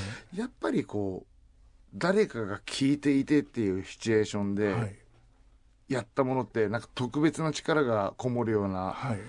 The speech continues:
Speaker 1: ええ。
Speaker 2: 気がしまして、
Speaker 1: はい。
Speaker 2: あ、これはこれでやっぱりいいなって聞き比べてて思ってて、
Speaker 1: はい、ええ、はい。
Speaker 2: じゃあせっかく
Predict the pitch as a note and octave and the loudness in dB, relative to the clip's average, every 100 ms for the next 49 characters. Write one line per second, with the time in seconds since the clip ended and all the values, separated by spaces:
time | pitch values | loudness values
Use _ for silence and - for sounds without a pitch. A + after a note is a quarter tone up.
0 | - D3 A2 A2 - - A2+ A2 - A2 | -10 -6 -6 -8 -8 -2 0 0 -2 -2
1 | G#2+ - G2+ F#2+ F#2+ F2+ - - - A2 | -4 -2 0 2 0 -2 -8 -12 -8 -4
2 | C#3 G3 C4+ B3+ C#4 C#4 C4+ B3 C4 F#3 | -2 0 -2 -2 0 2 2 2 0 2
3 | D#3 C#3 A#2+ A2+ A2+ - - A#2+ B2+ B2+ | 2 2 2 0 -2 -8 -6 -2 2 4
4 | A#2+ G#2 G2 F#2+ G2+ G#2 A2+ G2 A2+ G#2 | 6 4 4 2 2 0 0 2 4 4
5 | A#2 G2+ A#2+ A2+ - A2 - C3 C3+ C#3+ | 4 0 0 -2 0 -4 -2 -4 2 2